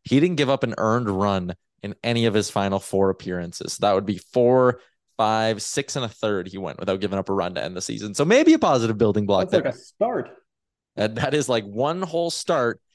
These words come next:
Speaker 1: except it was
Speaker 2: <laughs>
Speaker 1: spread out
Speaker 2: Two
Speaker 1: over the
Speaker 2: weeks.
Speaker 1: final ten games of the season. Yeah. So.
Speaker 2: <laughs> Jesus Christ.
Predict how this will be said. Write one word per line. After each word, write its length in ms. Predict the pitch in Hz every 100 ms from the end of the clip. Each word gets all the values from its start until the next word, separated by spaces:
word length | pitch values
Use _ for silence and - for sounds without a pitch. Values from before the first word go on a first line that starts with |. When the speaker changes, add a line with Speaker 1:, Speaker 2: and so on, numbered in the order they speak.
| _
Speaker 1:
except 380 | - - 127 120
it 100 | 117
was 140 | 107 101
Speaker 2:
<laughs> 100 | -
Speaker 1:
spread 440 | - 127 143 147
out 280 | 135 107 165 -
Speaker 2:
Two 120 | 214 196
Speaker 1:
over 240 | 110 110
the 60 | 110
Speaker 2:
weeks. 100 | 107
Speaker 1:
final 340 | 117 113 110
ten 360 | - 110 120 117
games 300 | 110 107 98
of 80 | 95
the 60 |
season. 360 | 90 92 - - -
Yeah. 220 | - - - _ _ _ - - -
So. 160 | - 50 - - _
Speaker 2:
<laughs> 380 | - _ - -
Jesus 300 | 120 113 -
Christ. 300 | 110 143